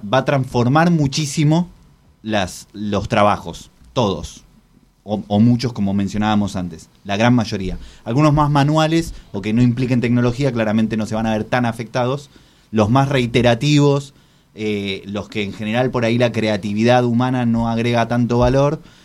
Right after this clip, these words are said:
eh, tal vez se vean un poco más afectados y, o más rápidamente. Eh, pero creo que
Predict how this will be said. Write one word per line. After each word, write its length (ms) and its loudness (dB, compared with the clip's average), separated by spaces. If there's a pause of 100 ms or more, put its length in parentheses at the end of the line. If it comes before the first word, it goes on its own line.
(240)
eh, 400 0
tal 200 -2
vez 320 0
se 140 -4
vean 220 4
un 100 2
poco 220 0
más 180 0
afectados 640 -2 (300)
y, 160 -8
o 120 0
más 200 4
rápidamente. 720 2 (580)
Eh, 400 2 (400)
pero 180 4
creo 280 4
que 300 0